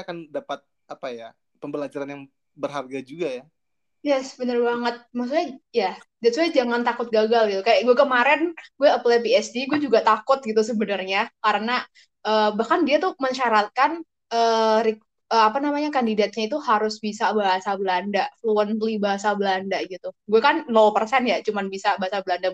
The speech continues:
Speaker 2: buat ke supermarket doang gitu.
Speaker 1: <laughs>
Speaker 2: Nah, tapi gue tetap apply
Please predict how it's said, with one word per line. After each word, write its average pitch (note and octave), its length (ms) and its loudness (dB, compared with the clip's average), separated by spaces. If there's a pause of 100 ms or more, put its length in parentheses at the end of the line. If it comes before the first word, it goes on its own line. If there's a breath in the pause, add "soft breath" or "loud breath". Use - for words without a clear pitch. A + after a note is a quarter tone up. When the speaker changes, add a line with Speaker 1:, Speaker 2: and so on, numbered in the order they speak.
Speaker 2:
buat F#3 240 -2
ke G3 80 -8
supermarket - 480 -6
doang A3 400 2
gitu. G#3 220 -16
Speaker 1:
<laughs> C#4+ 500 -6
Speaker 2:
Nah, G#3 160 -6
tapi A3 160 -8
gue D#4+ 220 -4 (100)
tetap D4 320 0
apply A3+ 300 4